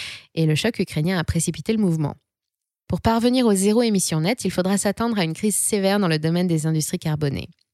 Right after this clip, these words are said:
Il faudra aussi affronter une période de transition douloureuse avec des faillites, des blocages, du chômage, des tensions sociales. Rien de bien ni pour l'économie ni pour nos vies quotidiennes.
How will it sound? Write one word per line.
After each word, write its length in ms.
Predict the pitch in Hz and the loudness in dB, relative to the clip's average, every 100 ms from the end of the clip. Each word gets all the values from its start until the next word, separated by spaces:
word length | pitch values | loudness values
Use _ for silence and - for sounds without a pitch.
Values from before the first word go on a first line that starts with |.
| _ _ _ - - _ | _ _ _ -20 -20 _
Il 80 | 175 | -2
faudra 260 | 180 190 196 | 0 2 2
aussi 160 | 190 | 4
affronter 340 | 233 220 214 240 | 2 0 0 0
une 80 | 208 | 0
période 220 | 196 202 | 0 0
de 60 | |
transition 460 | 180 - 170 185 175 | 0 0 -2 0 0
douloureuse 500 | 175 185 175 165 196 | 0 2 2 2 2
avec 220 | 185 160 | 0 0
des 100 | 151 | -2
faillites, 500 | 147 165 156 202 - | 0 0 0 -4 -6
des 100 | 165 | -2
blocages, 540 | 160 160 - 175 180 175 | 0 0 -2 -4 -4 -2
du 120 | 165 | -2
chômage, 580 | - 165 156 - 175 - | 0 0 -2 -4 -6 -4
des 140 | 170 | -2
tensions 280 | 202 202 208 | 0 0 0
sociales. 520 | - 165 - - 180 - - - - - | -2 -2 -4 -4 -6 -10 -12 -12 -14 -8
Rien 300 | 190 208 240 | 0 2 4
de 60 | 220 | 2
bien 260 | 202 220 | 2 2
ni 120 | 220 | 2
pour 140 | 226 233 | 0 0
l'économie 520 | 190 - 175 160 170 | 0 0 0 0 0
ni 120 | 175 | 0
pour 160 | 160 156 | -2 -2
nos 80 | 151 | -2
vies 140 | 151 | -2
quotidiennes. 580 | 147 - 147 143 82 | -4 -4 -6 -6 -6